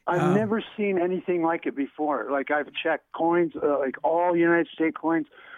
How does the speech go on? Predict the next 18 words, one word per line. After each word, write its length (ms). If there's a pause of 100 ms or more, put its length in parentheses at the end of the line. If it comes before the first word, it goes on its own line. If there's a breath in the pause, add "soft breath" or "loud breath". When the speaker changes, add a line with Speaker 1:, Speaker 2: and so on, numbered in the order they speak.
(180 loud breath)
Speaker 1:
Like, 180
you 100
got 200
George 360
Washington 540
on 160
one 280
side, 280 (200)
Speaker 2:
Yep, 260
Speaker 1:
right? 240
Speaker 2:
yep. 80 (800 loud breath)
Speaker 1:
And 180
then 140
you 120
got, 300
like, 300
uh, 280 (400)
um, 540